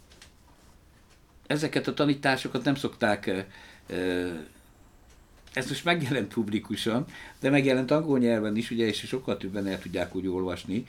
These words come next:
Tehát, ö, úgy érzem, hogy ezzel nem, ö, nek-, nem szektem szamaját, de viszont, ö, ö, nem szokták olyan embereknek tanítani, akik, ö,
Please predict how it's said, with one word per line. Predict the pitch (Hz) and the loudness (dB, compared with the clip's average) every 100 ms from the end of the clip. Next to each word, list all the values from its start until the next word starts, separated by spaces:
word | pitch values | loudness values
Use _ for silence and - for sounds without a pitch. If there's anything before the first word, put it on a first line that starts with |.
| - - - - - - - - - - - - - | -10 -16 -18 -20 -20 -20 -20 -20 -20 -20 -20 -20 -8
Tehát, | 101 110 107 101 | -4 0 -2 0
ö, | 113 101 101 98 - - | 0 0 -2 -6 -14 -4
úgy | 127 | 2
érzem, | 131 113 117 | 4 4 2
hogy | 107 | 0
ezzel | 110 107 110 | -2 0 0
nem, | 123 147 117 - - | 2 0 -2 -10 -8
ö, | 87 87 - - - - - - | -8 -8 -14 -20 -20 -20 -20 -12
nek-, | 104 123 - - | -4 -2 -4 -2
nem | 135 156 | 0 0
szektem | - 104 - 85 | 0 -4 -4 -6
szamaját, | 73 95 92 85 82 104 - - - - - | -4 -4 -2 0 -2 -4 -6 -20 -20 -20 -12
de | - | -2
viszont, | 120 120 139 131 123 | -2 0 0 0 2
ö, | 127 123 123 - - - | 4 2 0 -16 -20 -10
ö, | 127 123 120 117 104 - 113 120 - - | -2 0 2 -2 -6 -12 -8 -8 -10 -6
nem | 160 190 | -2 0
szokták | 165 107 117 101 | 0 2 2 2
olyan | 117 110 | 2 2
embereknek | 113 107 101 107 - | 2 0 -2 -4 -2
tanítani, | 113 110 - 104 | -2 -2 -2 -2
akik, | 104 - 98 - | -2 -4 -6 -2
ö, | 98 | 0